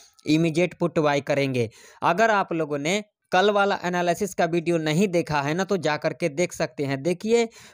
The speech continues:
मैं यहाँ पर कोई भी हवा हवाई के अंदर बातचीत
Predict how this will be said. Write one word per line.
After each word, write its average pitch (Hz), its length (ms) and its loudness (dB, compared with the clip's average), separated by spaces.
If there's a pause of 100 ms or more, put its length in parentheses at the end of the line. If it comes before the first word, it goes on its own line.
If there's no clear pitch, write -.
मैं 165 160 4
यहाँ 190 340 2
पर 208 280 2 (300)
कोई 202 180 6
भी 220 140 -2
हवा 170 320 0
हवाई 165 360 0
के 165 140 -2
अंदर 156 280 0
बातचीत 151 420 -2